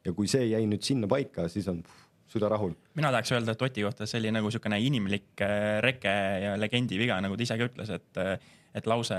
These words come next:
Speaker 2: et "lasi lõdvalt", minu meelest ei kuulu Oti sõnavarasse.
Speaker 1: Ei.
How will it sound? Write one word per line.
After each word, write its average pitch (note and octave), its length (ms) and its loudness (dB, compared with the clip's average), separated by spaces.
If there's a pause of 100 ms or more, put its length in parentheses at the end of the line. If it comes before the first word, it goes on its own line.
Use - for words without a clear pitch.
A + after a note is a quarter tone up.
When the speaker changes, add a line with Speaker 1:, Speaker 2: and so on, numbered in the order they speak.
Speaker 2:
et - 140 -10
"lasi A#2+ 200 2
lõdvalt", A2 340 0
minu G2+ 140 -2
meelest G2+ 240 -4
ei G2 80 -2
kuulu G2+ 280 0
Oti G#2 220 -4
sõnavarasse. G2+ 480 -2 (260)
Speaker 1:
Ei. G2+ 280 -2